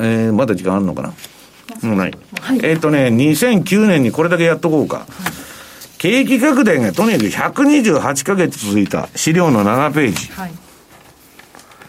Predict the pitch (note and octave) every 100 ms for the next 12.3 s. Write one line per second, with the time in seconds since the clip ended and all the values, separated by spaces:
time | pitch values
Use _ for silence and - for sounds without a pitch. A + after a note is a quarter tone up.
0 | - - - D#2+ G#2+ D3 F3 F#3 G3+ A3+
1 | - - _ - _ _ - C#3 G3 G#3+
2 | - G2+ F2+ F#2 G#2 F#2+ F2+ G#2 F#2 -
3 | G2+ G#2+ G2 G2+ D3 G#3+ G3+ G#3+ G3+ F#3+
4 | G3 F#3 F3+ - F3+ E3+ A2 F#2+ F#2 G2
5 | A2 G#2+ G2 G#2+ A2 G2 D#2+ - - -
6 | D3 D#3 C3+ A#2 F2 G#2+ G#2 G2 G2+ G2+
7 | - - A2 G2 D#3 G3 A3 A3 G#3+ G3+
8 | G3 G3+ F3 A#2+ G#2 B2+ G2 F2 D2 D#2+
9 | C#2 - - - - - - - F#3+ A#3
10 | F2+ - - - - - - - - -
11 | C#3 A3+ B3+ C4 B3+ B3+ G#3 A2+ - D#2+
12 | D2+ - -